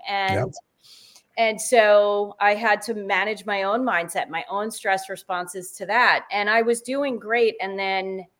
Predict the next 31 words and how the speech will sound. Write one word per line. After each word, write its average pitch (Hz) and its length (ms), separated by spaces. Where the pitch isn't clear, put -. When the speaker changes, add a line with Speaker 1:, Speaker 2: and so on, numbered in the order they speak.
Speaker 1:
in 196 180
October, 185 840
we 202 120
got 202 200
the 202 60
news 196 280
that 190 200
my, 175 540
my 175 240
baby 180 320
sister 180 720
had 170 440
a 170 80
rare 165 300
cancer. 165 680
Speaker 2:
Oh, 107 140
geez. 185 420
Speaker 1:
And 170 260
yeah. 185 540
And 185 280
so 190 460
she, 214 760
um, 180 500
she, 214 720
we 202 140
were 190 160
with 202 280
her 208 240
for 196 180
that 170 260
fight. - 640